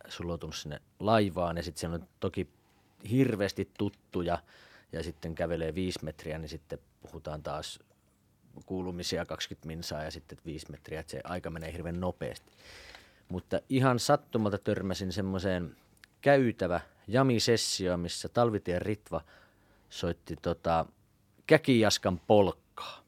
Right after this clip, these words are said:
niin siitä tykkäsin erittäin kovasti ja kävin vuolaasti kiittelemässä sitten. Se oli ehkä semmoinen, koska Käkijaskan, tai Käkijaakon, Käkijaskan polkka on mulle semmoinen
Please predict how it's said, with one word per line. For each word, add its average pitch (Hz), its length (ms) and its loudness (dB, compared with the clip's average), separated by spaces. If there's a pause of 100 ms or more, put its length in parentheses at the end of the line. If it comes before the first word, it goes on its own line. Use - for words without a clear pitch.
(140)
niin 80 220 -8 (100)
siitä 107 360 2 (340)
tykkäsin - 560 -6 (220)
erittäin 85 580 -10
kovasti 78 480 -8
ja - 100 -10 (920)
kävin 76 340 -8 (120)
vuolaasti 80 580 -6
kiittelemässä 58 720 -12
sitten. - 300 -16
Se - 120 -8
oli 82 160 -4
ehkä 80 200 -10
semmoinen, 78 460 -8 (200)
koska 80 320 -6 (640)
Käkijaskan, 98 580 2 (280)
tai 80 120 -6
Käkijaakon, 95 840 4 (120)
Käkijaskan 87 680 -4
polkka 95 400 0
on 80 60 0
mulle 87 260 0
semmoinen 78 480 -6